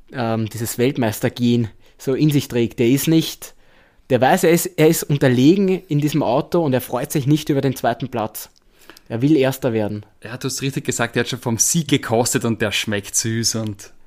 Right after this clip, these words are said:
Speaker 2: will er halt
Speaker 1: Und
Speaker 2: gewinnen.
Speaker 1: das, das will er weiterhaben und das zeichnet auch einen zukünftigen Weltmeister aus und das, äh, sehen wir auch Woche für Woche auch bei Max. Das kann er, der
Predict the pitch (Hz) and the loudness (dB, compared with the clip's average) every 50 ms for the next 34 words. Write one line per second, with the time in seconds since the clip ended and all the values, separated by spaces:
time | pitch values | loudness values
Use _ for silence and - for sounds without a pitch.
0 | - _ _ - 110 127 180 214 180 131 123 127 131 147 143 160 180 151 107 98 | -20 _ _ -6 -2 0 2 2 2 2 0 0 0 2 2 2 2 0 -2 -4
1 | 98 - - 147 139 - 147 156 170 190 185 190 196 196 196 160 139 123 113 110 | -6 -6 -4 -4 -2 0 0 0 2 2 2 2 2 2 2 0 0 0 -2 -2
2 | 113 117 117 120 113 - - 127 123 - - - - - 135 131 131 - - 160 | -2 -4 -4 -4 -4 -4 -4 -4 -2 -4 -6 -6 -4 -2 0 0 0 0 0 0
3 | 160 165 165 - - - - - - - - - - - - - 135 139 139 - | 0 0 0 -4 -12 -20 -20 -20 -20 -20 -20 -20 -20 -10 -4 0 0 0 0 -2
4 | - - - - - 139 139 147 147 147 143 139 139 143 104 - - - - - | -6 -12 -12 -8 -4 -2 0 2 2 2 2 0 -2 -6 -10 -14 -14 -8 -4 -4
5 | 139 139 - 160 160 - - - 151 151 156 156 160 165 151 - _ _ _ - | -2 0 0 0 0 0 2 2 2 4 4 2 2 0 -2 -6 _ _ _ -4
6 | 127 127 127 127 147 143 143 143 - - 151 143 147 147 - 135 113 - 120 - | -2 -2 0 0 0 -2 -2 -2 -2 0 0 0 0 -2 -4 -4 -4 -4 -4 -6
7 | - - - 135 - - 123 113 110 107 - - 139 131 135 139 147 143 139 139 | -6 -8 -10 -10 -8 -8 -8 -6 -6 -6 -2 0 2 2 4 4 4 4 6 6
8 | 139 139 143 - - - - - - - - - - - 117 120 135 - 160 151 | 6 4 4 0 -6 -16 -18 -20 -20 -20 -20 -18 -4 0 2 2 2 4 2 0
9 | - 147 120 127 127 127 - - 165 156 147 - - 175 165 131 107 - - - | 2 2 2 2 2 2 2 0 0 0 0 2 0 2 2 2 0 -2 -4 -10
10 | - - - - - - - - 127 117 - - - - - - - - - - | -14 -14 -18 -20 -20 -20 -12 -8 -8 -8 -6 -8 -12 -14 -16 -20 -20 -20 -20 -20
11 | - - - 135 139 139 135 139 143 160 175 180 180 156 - - - 127 123 | -16 -8 -2 0 0 2 2 2 2 2 2 0 -2 -4 -10 -8 -6 -6 -6